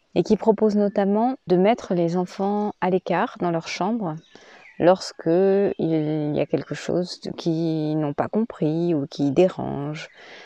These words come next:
ou qu'ils ont fait, entre guillemets, une bêtise. Alors pour moi, cette question, c'est un petit peu comme si on me demandait : « Que penses-tu du droit de vote pour les femmes ? », par exemple. C'est une question, euh, au-,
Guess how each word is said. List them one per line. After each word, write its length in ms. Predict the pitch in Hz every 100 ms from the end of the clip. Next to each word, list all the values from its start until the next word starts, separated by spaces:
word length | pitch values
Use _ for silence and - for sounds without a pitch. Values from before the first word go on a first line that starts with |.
| - -
ou 100 | 151
qu'ils 320 | - 147 160
ont 80 | 156
fait, 220 | - 190
entre 260 | 175 170 180
guillemets, 340 | 160 165 220 -
une 180 | 190
bêtise. 480 | 165 175 - 165 - - _ -
Alors 200 | 170 165
pour 120 | 196
moi, 120 | 220
cette 200 | - 214
question, 380 | - 196 - 285
c'est 200 | - 202
un 160 | - 196
petit 140 | 208
peu 100 | -
comme 160 | 262 214
si 160 | 190 214
on 160 | 208
me 40 | 190
demandait : « 640 | 185 185 180 175 214 233 -
Que 100 | -
penses-tu 1040 | 226 220 202 - - - 226 254 240 220 175
du 100 | 156
droit 240 | 160 185
de 100 | 165
vote 380 | 165 208 - - 165
pour 120 | - 170
les 100 | 180
femmes ? », 420 | - 160 165 165 -
par 140 | - 170
exemple. 440 | 170 135 - - - _ - - -
C'est 240 | - 170 190
une 120 | 170
question, 480 | 170 - 202 202 190
euh, 220 | 165 156
au-, 100 | -